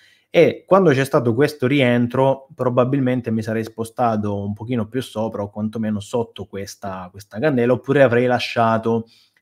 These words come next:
eh, questo, mm, questo, questo stop. Che significa? Significa che comunque io sarei uscito, io sono uscito praticamente di nuovo a B E, io comunque sarei uscito al più, la stessa,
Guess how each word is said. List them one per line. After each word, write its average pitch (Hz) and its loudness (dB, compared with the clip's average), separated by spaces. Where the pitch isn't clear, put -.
eh, 104 -8
questo, 107 0
mm, 98 -10
questo, 110 -4
questo 104 -8
stop. 98 -12
Che 185 0
significa? 117 -4
Significa 131 -4
che 107 -8
comunque 135 -2
io 135 0
sarei 123 2
uscito, 117 -4
io 120 -4
sono 110 -4
uscito 107 -6
praticamente 107 -6
di 104 -6
nuovo 110 -2
a 104 -6
B 123 -10
E, 104 -4
io 127 0
comunque 131 2
sarei 120 2
uscito 123 0
al 123 -2
più, 175 4
la 101 -12
stessa, - -4